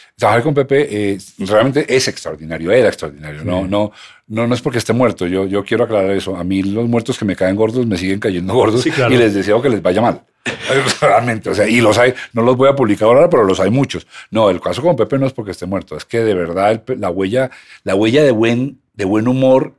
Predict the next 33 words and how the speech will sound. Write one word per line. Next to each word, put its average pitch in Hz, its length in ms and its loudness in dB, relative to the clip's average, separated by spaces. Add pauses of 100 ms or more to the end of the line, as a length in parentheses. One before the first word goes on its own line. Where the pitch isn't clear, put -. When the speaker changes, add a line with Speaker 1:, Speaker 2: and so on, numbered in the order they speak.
(380)
Speaker 1:
buena 117 280 0
onda 131 280 2
y 131 40 4
buen 127 240 0
trato 131 300 -2
que 107 100 -8
es, - 180 -10
que - 160 -8
Pepe 117 280 -4
sembró 104 600 -2 (440)
es, - 720 -2 (540)
es 113 180 -4
extraordinaria, 95 720 0
¿o 78 80 -6
no? 78 140 -12 (140)
Speaker 2:
Sí, 131 440 2
total, 92 420 -8
total. 90 360 -14 (360)
Y 131 80 -2
además, 120 440 0 (140)
todos 190 160 2
los 190 100 -4
personajes 131 380 -2
que - 80 -6
pasaron 120 280 -4
por 110 140 -8
Romeo 107 220 -2
y - 40 0
Buceta, 117 280 -4
que 127 80 -4
pasaron 110 260 -2
muchos 127 240 -4
actores. 113 480 -2